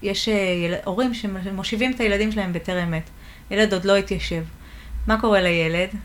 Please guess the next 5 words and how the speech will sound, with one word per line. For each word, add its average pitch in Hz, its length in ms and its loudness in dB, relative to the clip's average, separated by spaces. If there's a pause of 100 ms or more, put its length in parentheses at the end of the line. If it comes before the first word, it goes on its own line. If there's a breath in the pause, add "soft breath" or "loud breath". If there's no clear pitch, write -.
(160)
ילד 190 260 -2
יושב 165 520 0 (1500 loud breath)
ומקבע 208 560 6
את 254 100 0
עצמו. - 280 -4